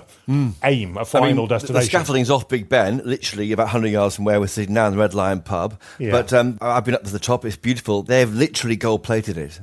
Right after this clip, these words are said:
Speaker 1: And the problem with the Palace of Westminster, it's a royal palace, the temptation to gold plate and go the extra yard that may delay going back in or may delay works is always
Speaker 2: But,
Speaker 1: there.
Speaker 2: but let's recognise it, it is an historic palace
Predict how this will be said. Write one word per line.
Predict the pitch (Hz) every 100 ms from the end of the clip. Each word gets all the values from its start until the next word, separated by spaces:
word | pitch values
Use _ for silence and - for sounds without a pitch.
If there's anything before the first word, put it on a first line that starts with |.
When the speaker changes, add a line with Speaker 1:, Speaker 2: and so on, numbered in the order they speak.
| -
Speaker 1:
And | 113
the | 110
problem | 175 190
with | 175
the | 123
Palace | - 131 123
of | 113
Westminster, | 120 - 107 104
it's | 90
a | 98
royal | 139 123
palace, | 104 98 95 - - - - -
the | 113
temptation | - 120 - 131 147 127 113
to | 104
gold | 85 98 87
plate | - 92 95 87
and | 104
go | 123
the | 107 107
extra | - 107
yard | 110 123 101 95
that | 107
may | 107
delay | 101 104 113
going | 107 95
back | 90 90 -
in | 92
or | 90
may | 92
delay | 90 98 101
works | 87 90 87 - -
is | 98
always | 104 104 87
Speaker 2:
But, | 190 170
Speaker 1:
there. | 90 -
Speaker 2:
but | 151 151 - - _ _ -
let's | 165 135
recognise | 165 - 120 87 87 90 92 -
it, | 131 131 135
it | 107
is | 131 123 - - - _ _ -
an | 110 104 101
historic | 95 110 - 143 120 107 98 -
palace | - 92 - 110 -